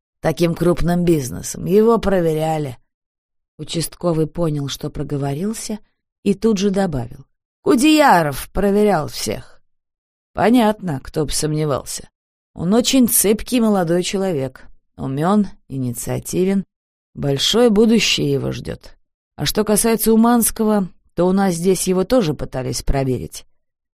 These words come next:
Один наш спец по этому вопросу даже прозвище ему придумал,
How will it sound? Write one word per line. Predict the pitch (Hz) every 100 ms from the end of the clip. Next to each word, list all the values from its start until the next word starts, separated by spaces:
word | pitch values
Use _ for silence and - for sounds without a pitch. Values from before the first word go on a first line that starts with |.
| -
Один | 156 160 190 185
наш | 170 165 -
спец | - - - 214 -
по | -
этому | 139 135 135
вопросу | 135 135 - 151 -
даже | 135 143 143
прозвище | 135 165 208 202 175 - 160
ему | 147 143
придумал, | 131 143 131 117 -